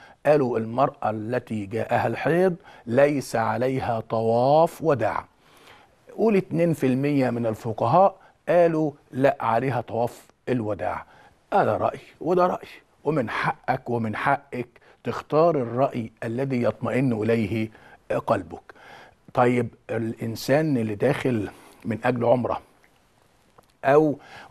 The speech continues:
واحد من أهل مكة، فمن حقه أو عليه طواف الوداع، اللي جاي عمرة ما هوش جاي من أجل حج،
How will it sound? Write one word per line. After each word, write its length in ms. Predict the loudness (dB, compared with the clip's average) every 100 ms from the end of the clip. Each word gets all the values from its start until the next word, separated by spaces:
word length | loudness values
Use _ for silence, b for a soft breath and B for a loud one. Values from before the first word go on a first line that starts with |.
| 0
واحد 500 | 4 4 4 -2 -4 -14 -6
من 200 | -6 -2 -2
أهل 240 | -2 -2
مكة، 320 | -4 -4 -10 -14 -18 b b b b _ _ _
فمن 1300 | -10 0 2 2 -2 -6 _ -4 -4 -4 -6 -6 -6
حقه 440 | -2 -2 -2 -12 -12 -6
أو 300 | -2 -2 -2
عليه 540 | -2 2 2 2 0 -4 -4
طواف 360 | 2 2 2
الوداع، 420 | -2 -2 2 0 0 _ _ -10
اللي 160 | -4
جاي 120 | 0
عمرة 440 | 2 2 2 -4 -8 -8
ما 100 | -6
هوش 260 | -2 -2 -2
جاي 360 | -2 0 0 -4 B B
من 180 | -2 -2 0
أجل 500 | -2 0 -4 -2 -2
حج، 220 | -2 -4